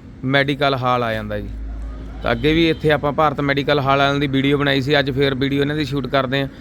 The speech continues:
ਅੱਜ ਫੇਰ ਪਹਿਲਾਂ ਇਹਨਾਂ ਨੇ ਦੇਸੀ ਫਾਰਮੂਲੇ ਦੀ ਮੱਝ ਕਨਸੀਵ ਵਾਲਾ ਕੰਮ ਕੀਤਾ ਸੀ, ਤੇ ਹੁਣ ਇਸੇ ਟਾਈਮ ਜਿਹੜੀ ਇਹਨਾਂ ਦੀ ਇੱਕ ਇਹਨਾਂ ਨੇ ਆਪਣੀ ਦੇਸੀ ਦਵਾਈ ਬਣਾਈ ਹੈ, ਤਾਂ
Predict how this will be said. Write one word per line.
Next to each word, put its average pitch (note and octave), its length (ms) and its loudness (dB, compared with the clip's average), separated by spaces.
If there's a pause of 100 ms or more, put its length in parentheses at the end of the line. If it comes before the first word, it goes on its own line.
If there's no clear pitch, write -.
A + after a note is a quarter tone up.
(400)
ਅੱਜ C#3+ 100 0
ਫੇਰ D#3 180 0
ਪਹਿਲਾਂ E3+ 280 2
ਇਹਨਾਂ F3 200 -2
ਨੇ E3+ 140 0
ਦੇਸੀ D3+ 340 -2
ਫਾਰਮੂਲੇ D3+ 460 0
ਦੀ D3+ 100 0
ਮੱਝ D3 220 0
ਕਨਸੀਵ D3+ 420 2
ਵਾਲਾ D3 220 4
ਕੰਮ D3 220 0
ਕੀਤਾ C3 300 0
ਸੀ, A#2 140 -2 (800)
ਤੇ A2 340 -2 (380)
ਹੁਣ C#3 140 2
ਇਸੇ D#3 240 2
ਟਾਈਮ D#3+ 260 2
ਜਿਹੜੀ E3 300 2
ਇਹਨਾਂ D#3+ 260 2
ਦੀ D3+ 340 0 (580)
ਇੱਕ C#3 180 -2
ਇਹਨਾਂ D3 260 2
ਨੇ C#3 340 0 (140)
ਆਪਣੀ C3+ 420 -2 (240)
ਦੇਸੀ C3 340 0
ਦਵਾਈ C3 300 2
ਬਣਾਈ B2+ 340 2
ਹੈ, C3+ 120 -2 (560)
ਤਾਂ C3 320 2